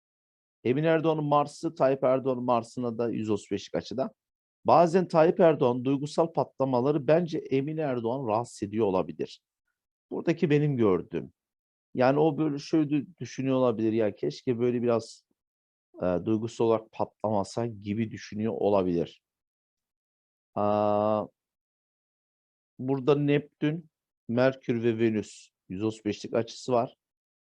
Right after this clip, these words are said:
Emin Erdoğan Neptün'ü, Tayyip Erdoğan Merkür ve Venüs'üne, bir de Emin Erdoğan Uranüs'ü, Tayyip Erdoğan Mars'ına. Bazı zamanlar, e, Emin Erdoğan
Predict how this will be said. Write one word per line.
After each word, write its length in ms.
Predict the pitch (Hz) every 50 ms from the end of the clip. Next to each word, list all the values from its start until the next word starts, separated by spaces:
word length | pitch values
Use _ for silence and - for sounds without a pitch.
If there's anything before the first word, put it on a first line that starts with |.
| _ _ _
Emin 260 | - 104 107 107 113 113
Erdoğan 500 | 113 113 113 110 110 110 110 104 98 104
Neptün'ü, 500 | 104 98 - _ _ - 95 101 123 123
Tayyip 360 | - 107 101 104 104 - -
Erdoğan 400 | 104 101 101 98 101 101 101 98
Merkür 500 | 98 98 98 92 92 92 - - 98 92
ve 140 | 90 87 87
Venüs'üne, 540 | 87 85 - - - 104 113 120 131 147 151 _ _ _ _ _ _ _ _ _ _ _ - -
bir 120 | 107 101
de 280 | 107 107 110 - - - _ _ _ -
Emin 240 | 101 104 107 110
Erdoğan 460 | 110 113 107 107 104 104 104 98 - -
Uranüs'ü, 540 | 107 110 107 104 104 95 - - 120 117
Tayyip 320 | 117 - 107 107 110 110 -
Erdoğan 360 | 104 104 104 98 104 107 107
Mars'ına. 720 | 107 107 107 107 101 92 - - - 110 120 127 156 - _ _ _ _ _ _ _ _ _ -
Bazı 420 | - 104 127 156 208 247 254 262 247
zamanlar, 640 | 233 247 220 185 160 135 120 117 131 175 302 - _ _ _ _ _ -
e, 60 | 110 104 92 - -
Emin 260 | 113 123 135 151 156
Erdoğan 640 | 160 165 160 151 135 120 104 95 92 90 87 -